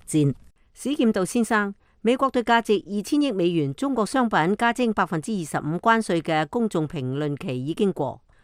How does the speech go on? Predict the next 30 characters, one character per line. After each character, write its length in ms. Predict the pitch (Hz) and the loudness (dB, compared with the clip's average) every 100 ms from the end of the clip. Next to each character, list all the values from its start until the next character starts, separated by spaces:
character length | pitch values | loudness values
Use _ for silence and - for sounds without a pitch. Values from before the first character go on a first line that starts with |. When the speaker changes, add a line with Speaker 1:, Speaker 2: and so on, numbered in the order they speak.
| _ | _
Speaker 2:
公 180 | - 233 | 0 2
眾 140 | 214 151 | 2 0
而 100 | 139 | 2
家 280 | 208 208 | 6 6
都 140 | 208 202 | 4 0
喺 100 | 190 | 0
度 100 | 175 | -2
猜 200 | - 208 | -2 -4
測 240 | 202 220 185 | -2 -2 0
下 140 | 185 | 0
一 80 | 220 | 0
步 240 | 220 165 | 0 0
會 80 | 165 | 0
發 160 | 156 156 | -2 -4
生 180 | 180 175 | -4 -6
乜 80 | 143 | -6
嘢。 220 | 127 104 - _ _ _ _ | -10 -12 -18 _ _ _ _
有 120 | 180 | 0
人 180 | 226 175 151 | 2 2 0
話 200 | 156 151 - _ | -2 -4 -12 _
美 140 | 190 240 | 2 4
國 160 | 262 233 | 4 6
會 200 | 226 233 | 6 6
分 280 | 294 277 | 2 -2
批 280 | 262 277 240 | -2 -2 -2
次 280 | 208 - 190 - | -2 -2 -2 2
加 180 | 233 | 2
徵 200 | 233 233 | 2 0
關 200 | 226 226 | 0 0
稅， 320 | 214 175 135 | 0 -2 -6